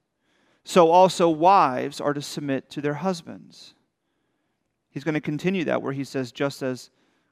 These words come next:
Christ loves the church, so also husbands are to love their wives." Now, there's a lot of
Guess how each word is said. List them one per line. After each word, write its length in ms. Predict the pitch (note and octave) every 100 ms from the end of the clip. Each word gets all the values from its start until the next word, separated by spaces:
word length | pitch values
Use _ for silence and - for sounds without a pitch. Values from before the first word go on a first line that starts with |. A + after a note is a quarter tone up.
| _
Christ 500 | D#3+ D3+ D3+ - -
loves 600 | D3 C#3+ B2 - - _ _ -
the 80 | -
church, 480 | - F#3+ D#3+ D3+
so 140 | - C#3
also 300 | C#3+ C3+ C#3
husbands 440 | B2+ D3+ C#3+ C#3 -
are 120 | C3+
to 80 | B2
love 280 | B2+ C3 B2+
their 140 | B2
wives." 560 | B2+ F3 E3+ - - - _ _ _ _ -
Now, 120 | F#3+
there's 120 | G#3+ B3+
a 60 |
lot 600 | G#3+ F3 F3+ G3 G3+ G3
of 340 | F3+ D#3 -